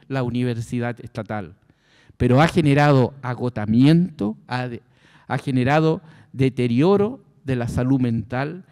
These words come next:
en muchas y muchos de nuestros y nuestras colegas. Hemos defendido con celo nuestras libertades académicas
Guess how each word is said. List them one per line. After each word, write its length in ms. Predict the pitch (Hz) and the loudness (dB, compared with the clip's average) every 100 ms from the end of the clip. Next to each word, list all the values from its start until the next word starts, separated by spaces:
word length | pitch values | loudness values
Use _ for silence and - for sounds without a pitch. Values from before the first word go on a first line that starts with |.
| _ | _
en 160 | 147 127 | -4 -2
muchas 500 | 123 143 156 147 - | 0 -2 -2 -6 -4
y 100 | 143 | -6
muchos 540 | 120 117 - 104 - - _ _ | -2 -2 -2 -6 -8 -20 _ _
de 100 | 120 | -6
nuestros 440 | 110 117 104 - - | -6 -8 -10 -16 -14
y 80 | 123 | -10
nuestras 340 | 104 107 104 | -10 -10 -14
colegas. 600 | - 98 90 73 - _ _ _ _ _ _ _ _ - - | -12 -12 -10 -14 -18 _ _ _ _ _ _ _ _ -20 0
Hemos 260 | 143 196 185 | 2 4 4
defendido 800 | 175 143 120 117 185 220 113 101 | 4 4 4 2 2 0 -2 -4
con 280 | 123 113 | -4 -4
celo 500 | 107 - 202 220 233 | -6 0 4 6 6
nuestras 540 | 220 202 202 196 185 - | 2 2 -2 -6 -10 -10
libertades 800 | 147 147 135 127 151 160 160 147 | -8 -6 -6 -6 -6 -4 -6 -8
académicas 680 | 123 117 135 170 185 202 | -6 -2 -2 -2 -4 -8